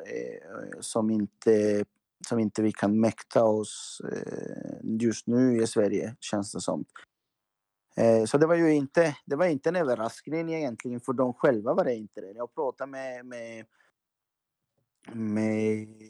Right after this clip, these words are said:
eh, Ser-, Sergej Kursnov som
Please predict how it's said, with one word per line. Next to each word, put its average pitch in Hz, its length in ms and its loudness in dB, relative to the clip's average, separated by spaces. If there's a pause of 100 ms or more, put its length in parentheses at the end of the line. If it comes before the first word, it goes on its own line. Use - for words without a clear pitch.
(1200)
eh, 110 480 -10
Ser-, 120 460 0
Sergej 117 420 4
Kursnov 120 540 -4
som 113 380 -10